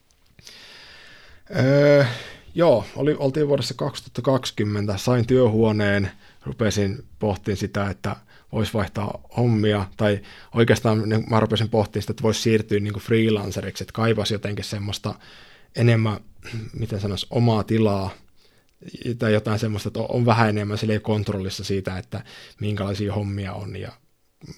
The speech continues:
muuta semmoista. Ja se työhuone mahdollisti mulle sen. Ja mä sitten kaksituhatta kaksikymmentä loppu-, loppupuolen niitä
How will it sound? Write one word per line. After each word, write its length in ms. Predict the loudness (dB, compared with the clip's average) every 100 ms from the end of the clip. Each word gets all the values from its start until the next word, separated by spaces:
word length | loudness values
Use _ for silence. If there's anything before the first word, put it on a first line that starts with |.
| -10
muuta 300 | -4 -4 -4
semmoista. 480 | -6 -8 -10 -10 -12 -14 _ -20 _
Ja 100 | -4
se 80 | -2
työhuone 540 | 4 6 6 4 0 0
mahdollisti 680 | -2 -2 -2 -4 -6 -10 -10
mulle 280 | -10 -8 -8
sen. 340 | -10 -10 -10 -12 -18 _ _ _ _ _ _ _ _ _ -4
Ja 100 | 2
mä 160 | 2
sitten 460 | 2 0 0 0 -2
kaksituhatta 440 | -4 -4 -4 -6
kaksikymmentä 520 | -2 -4 -2 -6 -2
loppu-, 680 | -2 -2 -8 -2 -2 -2 -10 _ _ _ _ _ _ _ _ -20 -8
loppupuolen 840 | -4 -2 -2 -8 -2 -2 0 -2
niitä 340 | -6 -6 -6